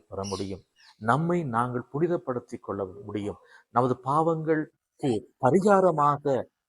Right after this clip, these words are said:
நாமாகவே ஆண்டுடைய ஆசீர்வாதத்தை பெறுவதற்கு நமது உள்ளத்தை நாங்கள் ஒடுக்கி, இன்ப துன்பங்களை நாங்கள் ஏற்றுக்கொண்ட நிலைக்குள்ளே,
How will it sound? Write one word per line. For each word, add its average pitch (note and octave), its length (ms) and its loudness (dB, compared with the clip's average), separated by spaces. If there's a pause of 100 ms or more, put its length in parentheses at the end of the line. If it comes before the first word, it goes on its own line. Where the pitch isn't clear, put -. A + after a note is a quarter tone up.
(120)
நாமாகவே B2+ 720 -2 (220)
ஆண்டுடைய B2 400 0
ஆசீர்வாதத்தை B2+ 1000 -8
பெறுவதற்கு C#3 640 -6 (400)
நமது C#3 520 -2
உள்ளத்தை B2 540 -4 (420)
நாங்கள் G2 420 -12
ஒடுக்கி, G2 480 -12 (480)
இன்ப D#3 280 -2
துன்பங்களை C3+ 1120 -4
நாங்கள் A2+ 440 -2
ஏற்றுக்கொண்ட D3+ 720 -2
நிலைக்குள்ளே, G#2+ 540 -4